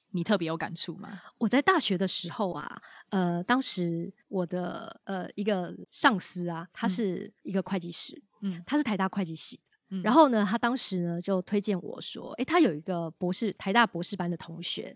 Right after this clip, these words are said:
Speaker 1: 嗯。
Speaker 2: 在某一家公司
Speaker 1: 嗯。
Speaker 2: 当财务长，然后呢，那家公司准备要拼那个新贵，
Speaker 1: 嗯哼。
Speaker 2: 他就问我要不要投资，
Speaker 1: 嗯。
Speaker 2: 我就想，哦，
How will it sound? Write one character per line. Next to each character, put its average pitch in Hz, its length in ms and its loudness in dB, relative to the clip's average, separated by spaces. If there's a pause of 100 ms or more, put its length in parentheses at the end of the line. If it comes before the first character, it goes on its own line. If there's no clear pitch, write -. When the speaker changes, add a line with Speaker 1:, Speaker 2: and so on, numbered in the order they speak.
(120)
Speaker 1:
嗯。 185 200 -6
Speaker 2:
在 220 160 0
某 190 200 0
一 170 40 -6
家 175 160 -2
公 175 220 -4
司 - 340 -6 (220)
Speaker 1:
嗯。 185 200 -10 (140)
Speaker 2:
当 185 240 -2
财 170 220 -4
务 175 100 -4
长， - 180 -10 (340)
然 185 120 -2
后 214 220 4
呢， 175 240 -2
那 190 140 0
家 190 120 0
公 190 180 0
司 202 140 -2
准 185 220 -4
备 185 140 0
要 180 140 -2
拼 180 260 -4
那 180 80 -2
个 175 80 -8
新 220 260 0
贵， - 180 0 (260)
Speaker 1:
嗯 196 120 -2
哼。 180 60 -2
Speaker 2:
他 233 40 4
就 262 80 6
问 254 80 4
我 190 60 0
要 180 100 -2
不 175 80 -4
要 175 80 -4
投 165 200 -8
资， - 200 -16 (200)
Speaker 1:
嗯。 185 100 -10
Speaker 2:
我 190 60 2
就 208 40 4
想， 202 200 2
哦， 196 160 0